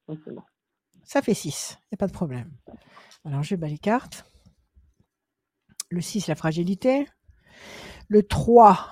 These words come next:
Speaker 2: le contact. Le un, la bonne nouvelle.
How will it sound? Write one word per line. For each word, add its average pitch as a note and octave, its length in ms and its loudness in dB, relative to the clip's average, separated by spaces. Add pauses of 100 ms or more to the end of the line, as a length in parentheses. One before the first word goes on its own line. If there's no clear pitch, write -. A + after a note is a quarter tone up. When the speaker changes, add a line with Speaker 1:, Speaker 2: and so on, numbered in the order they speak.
(120)
Speaker 2:
le G3+ 140 0
contact. - 880 -4 (1300)
Le A3 300 0
un, A#3+ 140 4
la A3+ 80 4
bonne G3 200 2
nouvelle. A#3+ 600 4